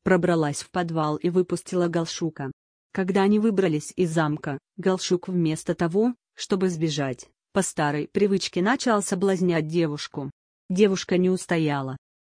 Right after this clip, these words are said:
Пока голубки ворковали, стража заметила побег и накрыла голубков с поличным.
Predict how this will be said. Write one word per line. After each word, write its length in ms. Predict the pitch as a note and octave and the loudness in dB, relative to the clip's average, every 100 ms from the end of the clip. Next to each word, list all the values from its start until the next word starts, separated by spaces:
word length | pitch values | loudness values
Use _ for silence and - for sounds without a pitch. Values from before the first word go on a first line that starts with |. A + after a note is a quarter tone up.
| - | -2
Пока 260 | F#3+ F#3 | 0 2
голубки 460 | F3 F#3+ F3 - F#3 | 0 2 0 -2 -2
ворковали, 720 | F3 F3+ F3 E3 D3 C#3 C#3+ - _ | 0 -2 -2 0 0 -2 -6 -12 _
стража 480 | - - A#3+ A3+ D#3 | -8 0 2 2 0
заметила 580 | E3+ G3 F3+ F3 E3 E3 | 0 4 4 2 0 -2
побег 440 | F3+ E3+ E3 - | -2 2 0 0
и 120 | F3+ | 2
накрыла 440 | F3 F#3 - G3 F3+ | 2 2 0 2 2
голубков 560 | F#3+ F#3+ G3+ - D3 | 2 2 0 -2 -4
с 60 | - | -4
поличным. 640 | E3 D#3+ D3 - C#3 C3+ | -2 0 -2 -4 -6 -6